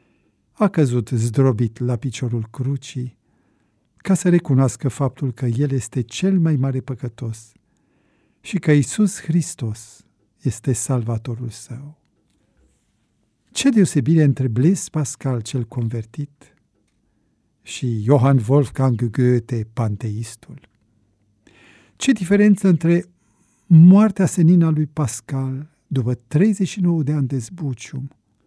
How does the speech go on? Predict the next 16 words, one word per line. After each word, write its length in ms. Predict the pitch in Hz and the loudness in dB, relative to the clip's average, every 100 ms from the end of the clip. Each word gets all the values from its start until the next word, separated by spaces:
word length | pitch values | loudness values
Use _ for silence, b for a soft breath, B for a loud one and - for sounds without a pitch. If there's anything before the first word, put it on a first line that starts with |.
| _ _ _ _ | _ _ _ _
El 160 | 139 120 | -4 -4
a 60 | |
suferit 440 | 113 - 123 123 120 | -4 -6 -6 -6 -4
din 180 | 123 | -4
adolescență 720 | 123 117 120 113 - 143 123 | -4 -4 -4 -6 -6 -6 -6
de 120 | 123 117 | -6 -8
tuberculoză 680 | - 131 127 - 143 131 | -8 -6 -6 -4 -4 -4
osoasă, 720 | 120 110 - 139 127 - 120 - _ _ _ _ _ _ _ | -6 -8 -10 -8 -10 -10 -16 -16 _ _ _ _ _ _ _
o 120 | 175 | -6
boală 320 | 127 123 110 | -4 -4 -4
teribilă 720 | 110 143 123 113 143 147 143 - | -6 -6 -6 -8 -10 -12 -14 -12
de 80 | 123 | -12
care 240 | - 113 | -10 -10
a 40 | 110 | -10
și 180 | - 135 | -10 -6
murit. 440 | 123 170 180 _ | -6 -6 -12 _